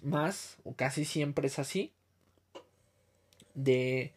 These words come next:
pues, de las cosas malas que nos van sucediendo. Vamos tomando una mejor experiencia, eh, en este caso, y de ahí nos vamos construyendo una excelente autoestima.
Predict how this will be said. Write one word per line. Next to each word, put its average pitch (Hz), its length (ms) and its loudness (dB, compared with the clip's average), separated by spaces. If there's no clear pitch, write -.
pues, 208 160 6
de 226 80 6
las 226 160 4
cosas 226 280 -2
malas 214 360 4
que 165 100 0
nos 156 140 4
van 180 140 4
sucediendo. 180 600 2
Vamos 165 300 4
tomando 160 480 4
una 160 260 4
mejor 139 320 2
experiencia, 139 1040 2
eh, 117 460 -4
en 131 200 -2
este 160 300 -2
caso, 170 460 2
y 156 200 6
de 143 60 8
ahí 151 420 6
nos 135 240 4
vamos 139 360 4
construyendo 135 1040 2
una 147 300 4
excelente 123 840 2
autoestima. - 840 -2